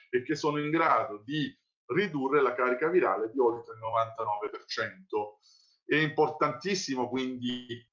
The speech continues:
pulire, disinfettare le, le ciglia e la cute perioculare prima appunto di medicare la superficie oculare stessa,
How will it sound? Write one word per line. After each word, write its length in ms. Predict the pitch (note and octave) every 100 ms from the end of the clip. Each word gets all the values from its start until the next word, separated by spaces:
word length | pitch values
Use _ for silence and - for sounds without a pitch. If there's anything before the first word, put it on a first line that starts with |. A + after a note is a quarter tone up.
| _ _ _ _ _ _
pulire, 540 | - A#2 E3+ G3 B2 F#2+
disinfettare 840 | G#2 A#2+ A#2 A#2 B2+ D#3 C3+ G#2+
le, 300 | G#2 G#2 F#2
le 100 | G#2
ciglia 640 | - - C#3 C#3 C#3+ F#3 -
e 140 | C#3
la 160 | C#3 C#3+
cute 320 | A2+ G#2+ A2+
perioculare 960 | A2+ B2 - E4+ - - - A4+ - _ _ _
prima 360 | E3+ E3+ E3+
appunto 400 | E3+ - A#2+ A#2
di 100 | C3+
medicare 480 | C3+ B2+ B2 G2+ G2+
la 80 | G#2
superficie 520 | - - _ _ -
oculare 360 | - - E2 D#2
stessa, 580 | - D#2 - - -